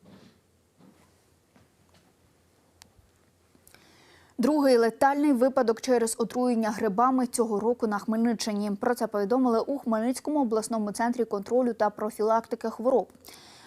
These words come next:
Вже вдруге причиною смерті в регіоні стало вживання дикорослих печериць. Їх п'ятдесятидев'ятирічна мешканка Кам'янець-Подільського району їла ввечері двадцять дев'ятого жовтня, перед цим відваривши.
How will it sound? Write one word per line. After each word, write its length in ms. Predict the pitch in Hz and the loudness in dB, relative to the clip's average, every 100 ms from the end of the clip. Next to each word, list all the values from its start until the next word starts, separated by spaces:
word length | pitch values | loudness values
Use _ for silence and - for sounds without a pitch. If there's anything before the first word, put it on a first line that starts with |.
| - | -6
Вже 180 | 220 247 | 0 0
вдруге 360 | 208 262 226 | 2 0 0
причиною 520 | 180 202 190 214 202 190 | -2 -4 -2 -2 -2 -4
смерті 400 | 214 226 233 196 | -2 -4 -2 -4
в 40 | |
регіоні 500 | 202 208 254 277 226 | -4 -2 0 2 0
стало 280 | - 196 190 | 0 -2 -2
вживання 500 | 208 196 233 247 226 | -4 -2 0 2 0
дикорослих 640 | 196 196 185 214 220 208 | -2 -4 -4 -4 -4 -8
печериць. 640 | - 196 214 208 196 - - - - | -8 -8 -4 -2 -2 -2 -10 -20 -6
Їх 180 | 277 277 | -6 -2
п'ятдесятидев'ятирічна 960 | 240 - 208 254 226 190 202 240 - | -2 -2 -2 -2 -2 -4 -4 -4 -4
мешканка 560 | 196 220 - 208 202 190 - | -4 -4 -4 -8 -4 -6 -6
Кам'янець-Подільського 920 | 202 208 202 - 247 214 - - 196 | -6 -6 -6 -4 -4 -2 -6 -8 -6
району 400 | 196 214 285 254 | -4 0 0 0
їла 300 | 214 247 220 | 0 0 0
ввечері 400 | 190 247 - 214 | 2 0 0 -4
двадцять 380 | 202 233 254 202 | -2 -2 -2 -4
дев'ятого 440 | 190 202 208 208 | -2 -4 -4 -8
жовтня, 500 | 214 233 185 - 180 - - _ _ | -2 0 0 -2 -8 -8 -20 _ _
перед 280 | - 190 175 | -2 -2 -2
цим 260 | - 262 254 254 | -2 0 -2 -4
відваривши. 680 | 233 247 285 175 - - | -4 0 0 0 -6 -12